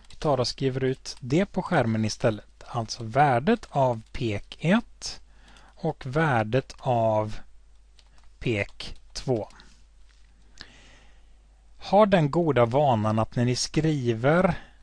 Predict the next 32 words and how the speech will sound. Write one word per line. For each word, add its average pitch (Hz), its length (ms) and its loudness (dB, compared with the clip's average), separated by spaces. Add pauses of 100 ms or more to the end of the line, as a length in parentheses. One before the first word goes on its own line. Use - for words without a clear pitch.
det 131 340 0
där 170 300 6
tecknet - 760 -2
när 117 140 4
det 110 100 0
har 113 180 0
med 110 200 -2
pekar 135 480 2
att 160 80 2
göra, 107 240 2 (340)
uttala 131 580 0
det 131 160 0
där 117 280 2
som 107 380 -2 (120)
värdet 110 720 2
av. 135 440 -2 (460)
Så - 220 -4
den 113 160 0
där 175 220 4
uttalar 170 360 0
vi 156 80 0
som 147 220 0
värdet 131 460 2
av 185 500 4 (160)
och - 520 -2 (440)
den 139 580 2 (1120)
där 113 680 4 (360)
uttalar 120 500 -2
vi 110 120 -2
som 113 320 0
adressen 110 600 -4
till. - 320 -4